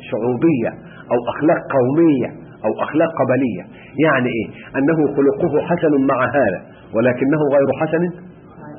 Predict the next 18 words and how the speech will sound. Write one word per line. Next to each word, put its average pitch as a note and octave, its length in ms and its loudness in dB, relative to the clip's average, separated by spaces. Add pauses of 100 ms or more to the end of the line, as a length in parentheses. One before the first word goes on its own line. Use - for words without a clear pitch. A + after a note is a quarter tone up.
(120)
مع A#2+ 120 2 (180)
هذا. A#2+ 160 -2 (340)
لكن F3 380 2
الإسلام D3+ 500 -2
خلقه E3+ 420 0 (100)
إيه؟ C3+ 140 0 (760)
إنساني، C#3+ 640 2 (340)
بمعنى C#3 460 4
أن C#3 160 2
الذي E3 360 4
يشترك D#3+ 400 2 (100)
معك E3 240 2 (100)
في C3 60 0
الإنسانية C#3 540 2
له E3 240 4 (100)
نصيب F3+ 220 4
من D#3 200 4
إيه؟ D#3+ 240 4